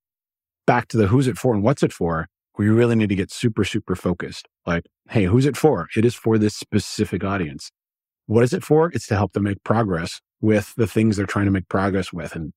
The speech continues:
list those very specific, you know, making hard te-, technology decisions,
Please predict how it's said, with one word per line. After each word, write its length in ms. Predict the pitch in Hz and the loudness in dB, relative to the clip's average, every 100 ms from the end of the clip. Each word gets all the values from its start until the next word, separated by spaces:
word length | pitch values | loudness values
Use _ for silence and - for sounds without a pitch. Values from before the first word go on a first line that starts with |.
| 95 | -2
list 260 | 98 98 | -2 0
those 180 | 101 87 | -2 -2
very 180 | 98 92 | -2 -2
specific, 500 | - - 110 98 82 - | -4 -2 -2 -2 -6 -8
you 80 | 87 | -10
know, 100 | 85 | -8
making 280 | 90 - 87 | -8 -6 -6
hard 240 | - 90 | -6 -8
te-, 120 | - - | -8 -12
technology 400 | - 90 113 117 | -8 -2 0 0
decisions, 520 | 87 87 90 90 85 | -2 -6 -6 -4 -6